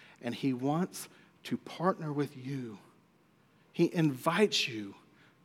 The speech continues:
to partner with him, to allow him to use you to take the gospel, the good news, to these people, to love them in the name of Jesus,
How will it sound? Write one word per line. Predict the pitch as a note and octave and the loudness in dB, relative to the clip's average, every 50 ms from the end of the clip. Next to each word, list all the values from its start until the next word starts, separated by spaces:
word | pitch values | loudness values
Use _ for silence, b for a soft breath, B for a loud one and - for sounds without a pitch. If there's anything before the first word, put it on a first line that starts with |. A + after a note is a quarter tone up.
| _ - | _ -10
to | - | -10
partner | - - - - A3 B3+ B3+ A3+ F#3 | -10 -8 -4 0 2 2 4 4 2
with | C#3+ B2+ A#2 - - | 2 0 -4 -6 -10
him, | - G#2+ G#2 G#2+ G#2 G#2+ - - b b b b b b - | -12 -12 -12 -12 -14 -18 -20 -20 b b b b b b 4
to | - E3 | 6 6
allow | E3+ G3 A3 A#3+ A#3 G#3 | 8 8 6 6 6 4
him | - - A3+ A3+ A3 G#3+ F#3+ | 4 4 4 6 6 6 4
to | - E3+ | 2 2
use | D#3 E3 G#3 A#3 A#3 A3+ G3 E3+ F#3 | 4 6 8 8 8 8 6 6 6
you | G#3 A3+ A3 G3 | 6 6 6 6
to | - F#3+ | 4 2
take | F3 - - - G#3 A3+ G#3+ A3 | 0 0 4 6 6 6 6 4
the | - A3+ | 2 2
gospel, | F#3 F3+ F#3+ F#3+ G3+ G3 F3+ - - G3 | 4 4 2 2 2 0 0 4 6 6
the | E3 E3 | 6 6
good | D#3+ C#3+ A3 A3+ A3+ G3 | 6 6 6 6 6 8
news, | G#3+ A3+ A3 F#3+ - B B B B B B - | 8 8 6 6 4 B B B B B B 2
to | - B3 B3+ B3+ | 6 8 8 10
these | B3+ A#3+ A3+ - | 10 8 6 6
people, | - - B3+ B3+ C4+ - G3+ D#3+ B B B B | 6 8 8 8 10 10 8 6 B B B B
to | - A3 G3+ F#3 | 6 8 8 8
love | F3+ F#3 G3+ A3 B3 C#4+ C4+ A#3 | 10 10 10 10 10 8 8 8
them | C4+ B3 A#3+ | 10 10 10
in | A3+ | 10
the | A3 G#3+ | 10 10
name | G#3 G#3 G#3 A3+ A#3+ A#3+ | 10 10 10 10 10 10
of | A3+ G3+ | 8 8
Jesus, | F3+ D#3+ - A#3+ B3+ A#3+ G#3 E3 - - - | 6 6 8 8 8 10 8 8 6 4 -2